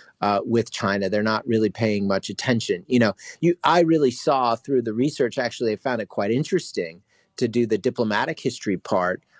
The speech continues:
on the nineteen sixties, because what you see then is a policy, that is to say,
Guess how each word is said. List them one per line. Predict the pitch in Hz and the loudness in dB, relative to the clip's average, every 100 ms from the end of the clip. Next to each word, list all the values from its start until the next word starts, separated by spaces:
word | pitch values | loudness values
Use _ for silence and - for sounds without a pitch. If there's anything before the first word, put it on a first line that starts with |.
| _ | _
on | 120 117 | 0 2
the | 110 | 2
nineteen | 110 - 104 | 0 0 -2
sixties, | 95 196 - - 104 98 | 0 0 0 -2 -2 0
because | - 110 - 113 - - _ | -2 0 2 2 -2 -18 _
what | 147 139 | 2 4
you | 139 | 2
see | 120 156 123 | 0 2 0
then | 101 170 175 110 110 - | 4 4 4 2 -2 2
is | 127 113 | 2 4
a | 110 | 0
policy, | - - 190 - 123 - 92 101 _ _ _ - | 0 0 2 4 0 -2 -6 -6 _ _ _ -2
that | 120 | 0
is | 120 113 | 0 -2
to | 117 | -8
say, | - 135 113 107 104 | -2 2 4 2 0